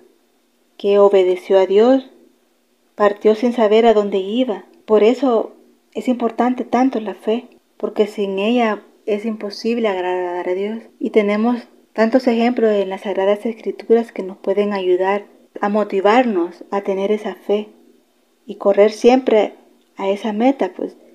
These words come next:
teniendo esa fe, estar siempre en la fe, porque, pues, nos ayuda también en nuestra vida espiritual. Y nos sigue diciendo San Pablo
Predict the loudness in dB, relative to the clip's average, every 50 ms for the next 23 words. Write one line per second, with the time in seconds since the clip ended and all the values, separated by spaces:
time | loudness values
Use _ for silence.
0 | _ _ _ _ _ _ _ _ _ _ _ _ -6 -6 -4 -2 -2 0 0 0
1 | -2 -2 -4 -10 -18 -20 _ _ _ _ _ _ _ _ _ _ _ -6 -6 -6
2 | -4 -6 -8 -8 -4 0 2 2 2 2 0 -4 -12 _ _ _ _ _ _ _
3 | _ _ -8 -8 -4 -2 0 -2 0 0 -2 -2 0 0 0 0 0 -2 -6 -6
4 | -8 -8 -8 -8 -10 -16 _ _ _ _ _ _ _ _ _ _ _ _ -4 -2
5 | -2 -2 -2 -2 0 2 2 0 0 -4 -8 -14 _ _ _ _ _ _ _ _
6 | -6 -6 -6 -6 -12 _ _ _ _ _ _ _ -2 -2 2 4 4 6 8 8
7 | 8 8 6 4 4 4 4 4 4 4 2 0 -2 -4 -4 -4 -4 -2 -4 -4
8 | -6 -6 -10 -14 -14 -14 -8 -4 -2 -2 -2 -4 -6 -12 -20 _ _ _ _ _
9 | _ _ _ _ _ _ _ _ _ _ _ _ _ _ _ _ _ _ -6 -4
10 | -4 -4 -2 0 4 6 6 6 6 4 2 -2 -8 _ _ -6 -6 -6 0 2
11 | 2 2 4 2 2 2 2 0 -2 -6 -8 -10 -6 -4 -2 0 0 2 0 0
12 | -2 -4 -6